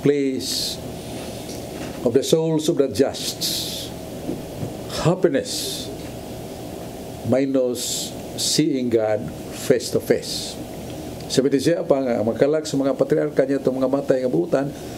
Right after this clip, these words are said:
waktu sila sa kahimhayaan sa kalipay. Pero dili pa sila kakita sa Diyos. Ang termino niya na sabakan ni Abraham, skinat sila seno ni Abraham.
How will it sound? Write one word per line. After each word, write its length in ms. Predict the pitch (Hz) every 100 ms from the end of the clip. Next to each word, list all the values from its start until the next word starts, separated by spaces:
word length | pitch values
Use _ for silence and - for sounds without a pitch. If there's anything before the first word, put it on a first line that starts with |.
| - - 117
waktu 280 | 127 - 170
sila 240 | - 156
sa 80 | -
kahimhayaan 560 | 143 127 120 127 131 117
sa 160 | -
kalipay. 400 | 110 101 - 110 101 - - - -
Pero 160 | - 120
dili 320 | 131 131 135
pa 280 | - - 120
sila 280 | - 113 113
kakita 400 | - - - 107 -
sa 100 | 85
Diyos. 480 | - - - - - - - - - - -
Ang 160 | - 107
termino 360 | 139 127 139 131
niya 120 | 123 117
na 200 | 110 110 - - - -
sabakan 600 | - 131 117 - 131 113
ni 80 | 113
Abraham, 360 | 101 107 113 92 - -
skinat 360 | - - 120
sila 320 | - 117 117 - - - - -
seno 640 | - - 151 156 127 107
ni 80 | 104
Abraham. 400 | 107 95 92 85